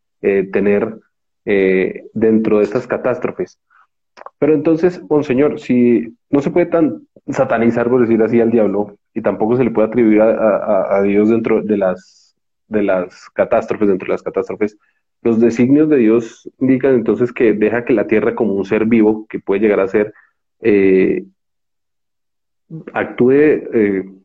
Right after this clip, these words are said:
como, como si el planeta tuviera, pues, entre comillas, un libre albedrío para,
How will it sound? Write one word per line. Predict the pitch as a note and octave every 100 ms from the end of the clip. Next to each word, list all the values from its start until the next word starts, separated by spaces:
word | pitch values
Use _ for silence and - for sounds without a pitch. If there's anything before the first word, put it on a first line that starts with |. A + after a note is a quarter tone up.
| -
como, | A2+ A2+ A2+
como | A#2+
si | A#2
el | A#2
planeta | A2 A#2+
tuviera, | C#3+ B2 A#2+
pues, | C3 A#2+
entre | B2 A#2 A2+
comillas, | G#2+ G#2+ G#2+
un | A#2+
libre | B2 B2
albedrío | A2+ G#2 G2 G#2 A2+
para, | A2 F#2+